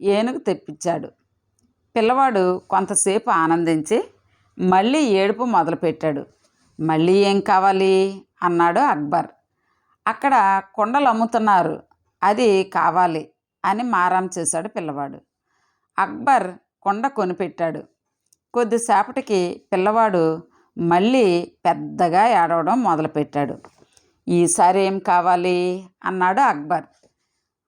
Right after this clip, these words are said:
"ఆ ఏనుగుని ఈ కుండలో పెట్టు,"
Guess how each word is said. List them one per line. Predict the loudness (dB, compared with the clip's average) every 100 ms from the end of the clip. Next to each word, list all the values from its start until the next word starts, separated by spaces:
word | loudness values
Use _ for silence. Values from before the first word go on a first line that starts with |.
| _
"ఆ | -2 0
ఏనుగుని | 0 0 0 -2 -2 -2 -4 -4 -8
ఈ | -10 -10
కుండలో | -4 -2 0 0 0
పెట్టు," | 0 -2 0 0 0 -8